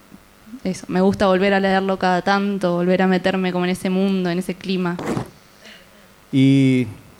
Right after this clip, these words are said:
Speaker 2: bueno, ahora voy a ir pa-, para otro lado, completamente diferente, ya dejamos los libros.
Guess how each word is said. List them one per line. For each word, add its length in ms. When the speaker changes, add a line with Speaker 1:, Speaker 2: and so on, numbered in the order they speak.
Speaker 2:
bueno, 300
ahora 220
voy 160
a 80
ir 60
pa-, 140
para 220
otro 140
lado, 320
completamente 500
diferente, 440
ya 160
dejamos 300
los 100
libros. 380